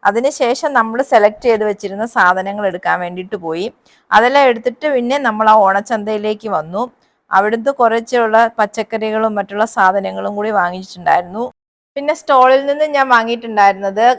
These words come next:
ഗോതമ്പ് അവൽ, കമ്പ് അവൽ, പിന്നെ തിന അവൽ, മണിച്ചോളം അവൽ, റാഗി പൗഡർ, മെയ്സ് പൗഡർ. മെയ്സ് പൗഡർ എന്ന് പറഞ്ഞാൽ നമ്മുടെ കോൺന്റെ,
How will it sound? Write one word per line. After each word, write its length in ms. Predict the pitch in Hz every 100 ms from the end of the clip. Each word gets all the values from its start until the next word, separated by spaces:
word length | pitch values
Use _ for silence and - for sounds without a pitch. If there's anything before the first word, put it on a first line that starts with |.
| 214
ഗോതമ്പ് 540 | 202 208 214 233 220
അവൽ, 260 | 202 208 214 -
കമ്പ് 340 | 190 214 220
അവൽ, 360 | 202 190 202 202 -
പിന്നെ 200 | 196 208
തിന 300 | - 208 214
അവൽ, 540 | 226 196 196 202 202 -
മണിച്ചോളം 720 | 202 202 214 - 226 226 233
അവൽ, 360 | 185 190 196 202 -
റാഗി 420 | 196 196 214 240 240
പൗഡർ, 500 | 214 185 190 185 202 -
മെയ്സ് 440 | 208 214 240 - _
പൗഡർ. 380 | 196 170 175 156 _ 190
മെയ്സ് 240 | 202 226
പൗഡർ 200 | 226 214
എന്ന് 120 | 233 247
പറഞ്ഞാൽ 140 | 226
നമ്മുടെ 200 | 214 208
കോൺന്റെ, 880 | 220 202 196 208 - _ 208 196